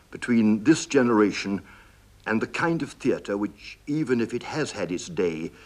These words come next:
is still, to my mind, the theatre that is dreamed of by every enthusiastic young actor when he first goes on the stage, and the theatre that's really dreamed of by every true audience.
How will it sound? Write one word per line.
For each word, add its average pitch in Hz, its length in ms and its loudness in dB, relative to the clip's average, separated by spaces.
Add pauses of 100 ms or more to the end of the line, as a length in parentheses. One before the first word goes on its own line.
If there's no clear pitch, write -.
is 135 180 2
still, 90 580 2
to - 140 -8
my 110 220 2
mind, 95 320 0
the 101 60 -2
theatre 117 420 0
that 110 180 -2
is 98 140 -6
dreamed 113 460 2
of 87 220 2
by 104 140 4
every 117 360 4 (320)
enthusiastic 107 960 -4
young 104 180 -2
actor - 300 -8
when 80 120 -8
he - 100 -8
first 95 300 -4
goes 95 180 -2
on 92 140 -4
the 92 80 -6
stage, 71 520 -10 (360)
and 104 120 -2
the 113 80 -2
theatre 170 360 2
that's 110 220 -8
really 143 380 4 (580)
dreamed 147 380 4
of 92 160 4
by 107 140 4
every 123 240 2
true 127 400 0
audience. - 540 -16